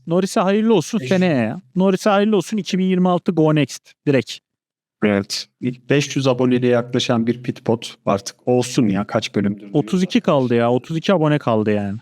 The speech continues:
Speaker 1: Vallahi bekliyoruz
Speaker 2: Yarı
Speaker 1: değerli
Speaker 2: geriye kaldı.
Speaker 1: izleyenlerimiz. İzleyenlerimizin de yüzde yani sekseni doksanı abonemiz değil yani.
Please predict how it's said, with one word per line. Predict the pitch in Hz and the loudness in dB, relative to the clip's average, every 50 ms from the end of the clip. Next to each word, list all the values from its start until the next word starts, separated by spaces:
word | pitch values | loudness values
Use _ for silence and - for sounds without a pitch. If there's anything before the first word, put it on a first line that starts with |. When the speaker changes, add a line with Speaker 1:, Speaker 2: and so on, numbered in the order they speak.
| _ _ _ _ _ _ _ _ _ _ - | _ _ _ _ _ _ _ _ _ _ -2
Speaker 1:
Vallahi | 135 156 165 156 151 151 160 156 | 0 0 2 2 2 2 2 0
bekliyoruz | 160 139 - - 170 160 123 123 | 0 -2 -2 0 2 2 2 2
Speaker 2:
Yarı | 123 135 | 2 2
Speaker 1:
değerli | 143 151 151 127 | 2 2 2 0
Speaker 2:
geriye | 123 143 139 | 0 -2 -4
kaldı. | - 110 - | -6 -6 -4
Speaker 1:
izleyenlerimiz. | 160 143 143 151 151 151 147 143 139 139 135 131 127 135 | -2 -2 0 0 2 2 2 2 2 2 0 0 0 -2
İzleyenlerimizin | 156 143 143 160 165 165 170 170 170 170 170 170 160 165 175 165 | -2 -2 0 0 2 2 2 2 2 2 0 0 -2 -2 -2 0
de | 165 170 | 0 2
yüzde | 160 160 160 156 151 151 | 2 2 0 2 2 2
yani | 151 151 156 156 139 | 2 2 2 0 -2
sekseni | - - 165 151 - - - 165 151 143 | -2 -2 -2 -2 -2 0 0 0 2 2
doksanı | 160 180 - - - 175 160 175 175 | 0 0 0 0 -2 0 0 2 2
abonemiz | 151 143 160 156 156 156 160 156 147 - | 2 2 2 0 0 0 -2 -2 0 2
değil | 151 147 139 123 113 110 | 4 4 4 4 2 -2
yani. | 104 101 98 104 | -4 -6 -8 -12